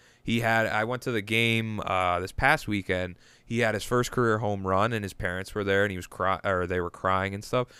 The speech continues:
And he's been playing re-, in one of the Boston games. He played a, a huge defensive stop in the, in, uh, one of the hole, uh, between, Odor is playing third at the time, so he didn't really get over, so we didn't have Urshela. We will get him back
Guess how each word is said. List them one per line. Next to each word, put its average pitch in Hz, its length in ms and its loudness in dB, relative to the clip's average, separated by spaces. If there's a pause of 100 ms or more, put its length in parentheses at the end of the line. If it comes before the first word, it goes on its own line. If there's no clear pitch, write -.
(260)
And 120 140 -2
he's 147 240 -2
been 143 260 4
playing 143 480 0
re-, 117 140 2
in 113 180 -4
one 131 180 2
of 151 100 -2
the 123 180 6
Boston 135 440 2
games. 104 340 -6
He 135 140 -6
played 143 320 0 (100)
a, 101 240 -2 (120)
a 95 100 -8 (220)
huge 185 600 0
defensive 127 500 -4
stop 85 400 -2
in 104 160 -8
the, 87 320 -4 (640)
in, 101 240 -4
uh, 90 240 0
one 95 240 0
of 90 60 -2
the 87 80 0
hole, 120 500 4 (360)
uh, 92 180 -2
between, 92 480 -6
Odor 107 460 4
is - 80 -4
playing 90 300 -2
third 104 280 0
at 85 120 -8
the 87 80 -10
time, 85 340 -4
so 90 100 -6
he 87 80 -4
didn't 87 160 -12
really 87 220 -6
get 85 120 -4
over, 85 240 -4
so - 140 -8
we 90 60 -4
didn't 87 140 -6
have 87 120 -4
Urshela. 85 640 -2
We 110 140 -4
will 95 140 -6
get 92 240 -6
him 98 160 -6
back 82 240 0